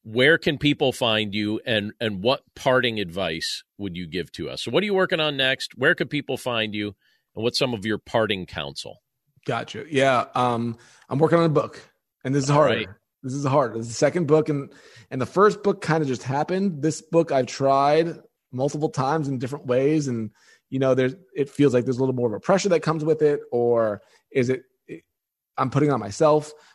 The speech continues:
Speaker 2: But I've been writing on this, and I've been writing the concept out, and, and, and I'm at the point where I'm feeling, I've been feeling great, and I've been a little bit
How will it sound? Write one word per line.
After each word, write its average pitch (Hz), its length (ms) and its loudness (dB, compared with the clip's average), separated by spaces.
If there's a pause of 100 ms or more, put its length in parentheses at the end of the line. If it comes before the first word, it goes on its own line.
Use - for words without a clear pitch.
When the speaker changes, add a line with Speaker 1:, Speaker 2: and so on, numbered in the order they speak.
(180)
Speaker 2:
But 131 180 2
I've 135 180 2
been 135 140 2
writing 139 280 4
on 135 100 -2
this, 135 180 0
and 123 100 -4
I've 120 80 -2
been 120 120 -2
writing 123 180 2
the 147 80 -6
concept 127 400 -2
out, 120 240 0
and, 123 300 -8
and, 120 280 -4
and 117 120 -6
I'm 113 100 -2
at 120 60 -4
the 117 80 -8
point 135 200 -2
where 117 80 -2
I'm 110 80 -4
feeling, 127 520 -2 (840)
I've 127 100 2
been 127 140 0
feeling 151 240 2
great, 165 340 4
and 135 140 0
I've 123 140 2
been 120 300 0
a 123 60 -6
little 127 220 0
bit 139 160 -2